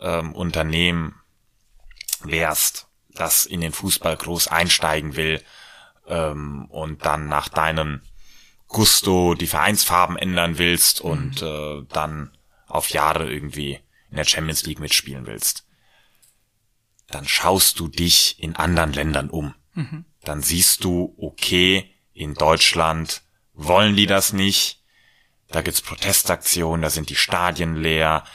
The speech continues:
Speaker 1: die Umfragewerte zeigen das auch,
Speaker 2: Mhm.
Speaker 1: ähm, auch die, die am Ende sogar die T V,
Speaker 2: Mhm.
Speaker 1: äh, <laughs> Zuschauerzahlen,
Speaker 2: Mhm.
Speaker 1: äh, können da ja auch als Beweis angeführt werden. Ähm,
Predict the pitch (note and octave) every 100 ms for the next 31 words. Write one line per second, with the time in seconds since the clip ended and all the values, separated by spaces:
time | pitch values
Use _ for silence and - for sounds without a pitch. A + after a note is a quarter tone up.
0 | - - F#2 B2+ G2+ - F#2 F2+ F2 E2
1 | F2 F2 E2+ E2 - E2 D#2 D#2 - -
2 | F2+ G2 F#2 A#2+ D#3+ B2+ D3+ - _ -
3 | F2 E2 E2 D#2+ D#2 - E2 D2 - G1+
4 | G1+ - - E2 D#2 F#2 F#2+ E2 E2 E2+
5 | E2+ D#2+ - - - - D#2 C#2+ B1+ -
6 | D#2+ - F2+ G#2 G#2 - _ _ _ D#3+
7 | C3 C#3+ G2+ G2+ G#2+ - A2 - A#2 A2
8 | G#2+ A2 G#2 G2+ G2+ G#2 D3+ C#3 C3+ C#3+
9 | - G2 F#2+ F#2 F2 E2 - G2 G2+ -
10 | F2 F2+ F#2 - F#2 F2 - F#2 E2+ E2+
11 | F2+ E2+ - - - - - _ - F2
12 | E2+ D#2 D2+ - - D2